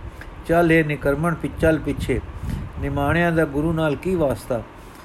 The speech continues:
ਕਰਮੋ ਹੀਣਿਆਂ ਦਾ ਕੀ ਪ੍ਰੇਮ। ਉੱਠੀ ਪਰ ਸਰੀਰ ਵਿੱਚ ਕੰਬ ਆ ਗਿਆ,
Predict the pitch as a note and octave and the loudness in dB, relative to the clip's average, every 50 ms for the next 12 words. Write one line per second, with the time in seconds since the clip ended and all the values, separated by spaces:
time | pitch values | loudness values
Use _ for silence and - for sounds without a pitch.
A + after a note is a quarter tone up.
0 | - - - - - D3 D3 D#3 E3+ F3 E3+ D#3 C#3+ D3 D3 D3+ D#3+ E3+ E3+ E3 | -18 -18 -8 -2 0 2 2 2 2 0 0 0 0 0 -2 0 0 0 2 2
1 | D#3+ D#3 D#3 - F3 E3+ D#3+ D#3+ C#3+ C3+ C3 A#2+ A#2 A2+ - - - - - - | 2 2 0 0 0 0 0 0 -2 -2 -2 -2 -4 -6 -8 -12 -12 -14 -14 -14
2 | - - - - - - E3 E3 - - F#3+ G3+ G#3 G3+ F#3+ F3 D#3 - - D3 | -14 -16 -16 -12 -6 -4 -2 -2 -2 0 0 0 2 4 4 4 4 2 0 2
3 | D3+ E3+ E3+ E3 E3+ E3 - - D#3 E3+ F3 F3 D#3+ C#3 A#2+ A2+ A2 A2 A#2 A2+ | 2 4 4 4 2 0 0 0 0 0 2 2 2 2 2 0 -2 -2 -2 -4
4 | G#2 | -4